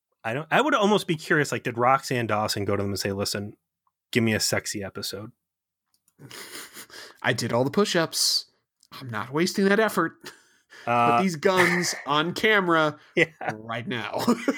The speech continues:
Speaker 1: You might not have anybody getting shot. It might be a space pipe featured episode, but you still need to have the guns.
Speaker 2: The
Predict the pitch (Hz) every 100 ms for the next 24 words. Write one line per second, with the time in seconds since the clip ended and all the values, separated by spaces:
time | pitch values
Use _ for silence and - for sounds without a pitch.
0 | 784 855 - 143 165 196 185 190 175 185
1 | 180 170 165 165 165 135 - 180 139 120
2 | 143 156 143 - - 156 151 - 143 135
3 | _ _ _ _ - - - 160 - 131
4 | 127 127 - 113 107 - - 156 139 131
5 | 123 120 113 110 113 107 107 - - _
6 | 131 139 127 120